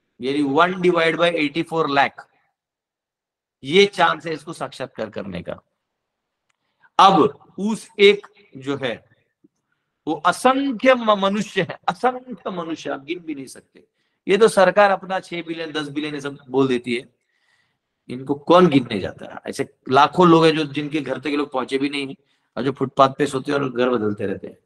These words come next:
इसे वो जानते भी नहीं। तो अब वो एक, चौरासी लाख में एक का जो probability है,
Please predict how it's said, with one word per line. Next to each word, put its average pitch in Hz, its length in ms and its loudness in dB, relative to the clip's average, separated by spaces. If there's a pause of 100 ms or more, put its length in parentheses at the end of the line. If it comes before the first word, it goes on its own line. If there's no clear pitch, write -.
(160)
इसे 139 140 0
वो 135 120 6
जानते 120 420 2
भी 107 120 -4
नहीं। 90 140 -12 (1160)
तो 185 100 8 (220)
अब 196 280 6
वो 196 400 0
एक, 214 260 6 (180)
चौरासी 160 420 -6
लाख 160 200 -6
में 165 100 -20
एक 156 280 -16
का 160 100 -4
जो 151 100 -12
probability 131 500 -14
है, 151 440 -2